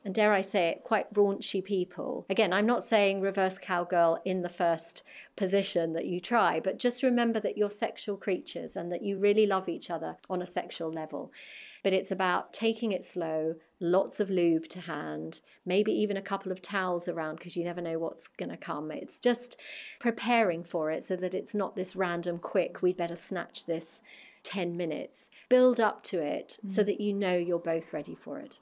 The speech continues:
Speaker 2: Mm. And don't build it into some great big thing and leave it, you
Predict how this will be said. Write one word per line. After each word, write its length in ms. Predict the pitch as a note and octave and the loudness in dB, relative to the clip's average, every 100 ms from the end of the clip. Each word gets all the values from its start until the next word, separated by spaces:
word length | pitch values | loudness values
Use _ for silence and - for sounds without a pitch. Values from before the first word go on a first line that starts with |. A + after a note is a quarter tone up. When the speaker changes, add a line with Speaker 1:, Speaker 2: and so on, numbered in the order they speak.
| - | -8
Speaker 2:
Mm. 280 | G3 F#3 F3+ G3 - | -8 -8 -12 -10 -8
And 100 | G3 | -4
don't 260 | G#3+ G#3+ | -4 -2
build 200 | G3 F3+ | -2 -4
it 40 | E3+ | -4
into 200 | E3+ - | -8 -10
some 240 | - E3+ | -10 -6
great 240 | E3 E3+ - | 0 0 0
big 140 | D3+ | -6
thing 180 | D#3+ D3+ | -6 -6
and 100 | D3+ | -4
leave 140 | D3+ | -4
it, 140 | C#3+ | -6
you 100 | - | -8